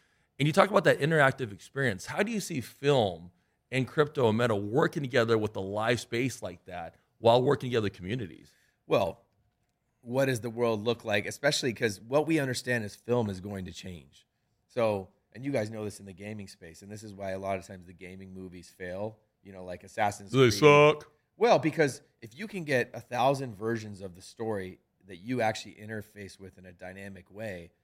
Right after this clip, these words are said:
Speaker 2: like, why are you interested in a one-dimensional telling of that story when you've already actually lived the story as a gamer who's gotten to experience it? That's why, in my view, um, you know, the wor-, the world we're heading to, and I think that more immersive reality where it's, it won't be,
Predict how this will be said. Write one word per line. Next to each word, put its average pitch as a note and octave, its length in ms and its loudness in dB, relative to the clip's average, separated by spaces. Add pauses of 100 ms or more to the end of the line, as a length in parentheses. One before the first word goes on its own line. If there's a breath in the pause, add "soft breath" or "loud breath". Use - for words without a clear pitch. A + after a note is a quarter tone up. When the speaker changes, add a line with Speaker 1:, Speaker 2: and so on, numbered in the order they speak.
(180)
Speaker 2:
like, F#2+ 220 -14
why A#2+ 200 -4
are D3+ 40 2
you B2 220 -4
interested A#2 400 -18
in F#2 100 -20
a F#2 60 -18
one-dimensional F#2+ 960 -14
telling G2 320 -10
of D#2 100 -20
that D2 180 -20
story E2 280 -14
when G2+ 120 -10
you've B2+ 160 -4
already G#2+ 280 2 (300 soft breath)
actually G#2 280 0
lived G#2+ 300 -2
the G2 80 -10
story F2+ 460 -10
as F2+ 160 -4
a F2+ 60 -16
gamer G2 420 -12
who's F2+ 180 -18
gotten F#2 220 -6
to F#2 60 -14
experience A2 540 -8
it? C#2 100 -16
That's A#2 220 -6
why, G#2 180 -2
in G2 100 -6
my G#2+ 240 -2
view, F#2 340 -6 (420)
um, F2+ 400 -2 (100)
you G2+ 100 -8
know, F#2 120 -6
the F#2 100 -14
wor-, A2+ 280 4
the G#2 100 -4
world C3 260 6
we're G#2+ 100 0
heading A#2 280 0
to, G2+ 200 -10
and G2 80 -10
I G2 80 -6
think F#2+ 280 -12
that F#2+ 220 -2
more G2+ 280 -4
immersive G2 420 -8
reality G2 540 -4
where F#2+ 340 -4 (640)
it's, - 140 -20
it A#2 100 -8
won't C3+ 200 -2
be, A2 280 -4